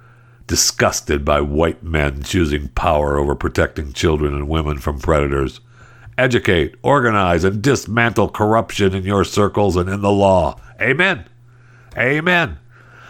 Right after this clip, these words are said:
But, you know, part of this story talks about, you wanna talk about enabling. If you believe that he's a predator and a douchebag,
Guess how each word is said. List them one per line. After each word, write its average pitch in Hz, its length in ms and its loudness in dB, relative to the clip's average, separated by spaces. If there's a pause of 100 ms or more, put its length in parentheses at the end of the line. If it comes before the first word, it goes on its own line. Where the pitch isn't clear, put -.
(120)
But, 139 220 2
you 147 80 -2
know, 135 100 2
part 143 280 0
of 131 80 -2
this 131 160 2
story 147 340 4
talks 127 320 -2
about, 113 460 2
you 127 100 6
wanna 131 160 4
talk 127 220 -2
about 127 200 2
enabling. 117 580 2
If 113 220 2
you 156 140 4
believe 123 680 4
that 117 160 2
he's 123 160 4
a 113 60 2
predator 120 500 2
and 95 100 2
a 107 60 2
douchebag, 82 840 2